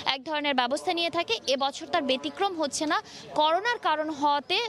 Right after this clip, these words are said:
করোনার যে পরিস্থিতিতে, এই, আহ, যে পরিস্থিতি রয়েছে, সেই পরিস্থিতিতে আসলে একটি নির্দেশনা রয়েছে ঢাকা মহানগর, আহ, পুলিশের পক্ষ থেকে। সেই নির্দেশনাগুলো তি-, তিনি স্মরণ করিয়ে দিয়েছেন এবং তিনি চাচ্ছেন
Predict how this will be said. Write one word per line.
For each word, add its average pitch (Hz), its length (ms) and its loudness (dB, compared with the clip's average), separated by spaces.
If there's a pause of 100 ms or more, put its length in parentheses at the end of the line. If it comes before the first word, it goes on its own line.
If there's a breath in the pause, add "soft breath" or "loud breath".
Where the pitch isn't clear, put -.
করোনার 330 560 2
যে 285 120 -2
পরিস্থিতিতে, 285 800 -2
এই, 285 420 0
আহ, 262 140 0
যে 254 460 0
পরিস্থিতি 381 520 0
রয়েছে, 392 400 0
সেই 330 180 -2
পরিস্থিতিতে 285 580 -2
আসলে 277 220 -2
একটি 285 180 -2
নির্দেশনা 359 580 0
রয়েছে 320 420 2 (460 loud breath)
ঢাকা 302 240 2
মহানগর, 294 520 2 (260 loud breath)
আহ, 269 260 2
পুলিশের 311 400 0
পক্ষ 392 280 -2
থেকে। 403 260 0
সেই 415 180 0
নির্দেশনাগুলো 262 800 0
তি-, 349 280 -2
তিনি 294 220 2
স্মরণ 262 320 0
করিয়ে 311 280 0
দিয়েছেন 359 400 0
এবং 349 240 -2
তিনি 392 200 -2
চাচ্ছেন 359 460 -2